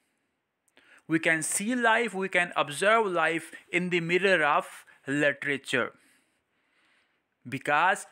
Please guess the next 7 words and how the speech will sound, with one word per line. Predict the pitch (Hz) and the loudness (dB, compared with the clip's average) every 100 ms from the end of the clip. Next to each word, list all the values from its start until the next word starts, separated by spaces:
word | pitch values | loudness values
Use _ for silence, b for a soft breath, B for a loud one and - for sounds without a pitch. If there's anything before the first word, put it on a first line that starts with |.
| - | -6
literature | 139 143 143 139 139 151 139 | 0 2 2 -2 0 0 0
reflects, | 127 151 190 202 - - - B B B _ _ b b b _ - | -2 -2 -2 -2 -4 -6 -6 B B B _ _ b b b _ -4
it | 160 139 | -4 -4
describes, | 151 - 147 143 151 190 220 - - - - _ - B B B - | -6 -4 -2 0 0 -2 -6 -8 -10 -12 -20 _ -20 B B B -4
it | 180 - - | -4 -2 2
proclaims, | 254 262 202 190 180 170 170 - - _ _ _ b b b b b 185 | 4 4 2 4 4 2 -2 -12 -14 _ _ _ b b b b b -4
it | 185 | -4